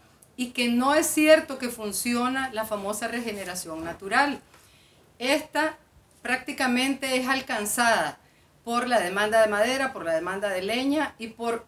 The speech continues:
otras actitudes o por otras decisiones que toman algunos productores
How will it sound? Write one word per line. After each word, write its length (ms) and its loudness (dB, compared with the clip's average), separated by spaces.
otras 440 -2
actitudes 760 -4
o 140 -4
por 120 -8
otras 260 -4
decisiones 640 -2
que 100 -14
toman 340 -6
algunos 360 -6
productores 760 -6